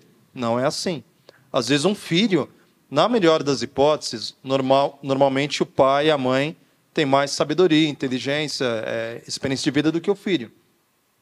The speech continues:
Mas nem sempre é assim. Às vezes um filho pode falar, "Papai, com todo respeito, mas nisso você tá errado." Se for um pai com sabedoria, ele vai analisar, acatar e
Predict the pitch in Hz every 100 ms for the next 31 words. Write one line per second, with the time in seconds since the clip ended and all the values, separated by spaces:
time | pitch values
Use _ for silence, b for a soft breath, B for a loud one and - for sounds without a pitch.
0 | _ _ _ - _ - 156 139 247 -
1 | 220 185 147 - 127 107 _ _ _ _
2 | _ _ _ _ _ _ _ _ - 147
3 | 156 151 185 190 190 202 196 - 180 151
4 | 156 - 170 131 117 _ _ 151 139 165
5 | 180 185 - 175 160 151 139 135 - 139
6 | 147 - 165 160 170 185 190 180 147 143
7 | _ _ _ _ _ _ _ _ _ _
8 | _ _ _ _ _ _ _ _ _ -
9 | - - 233 254 - 202 180 - 143 135
10 | 127 _ - 135 - 160 151 135 127 190
11 | 175 107 _ _ _ _ _ _ _ -
12 | 127 113 135 139 139 147 165 135 151 165
13 | - 180 - 147 151 185 196 _ _ _
14 | _ - 165 185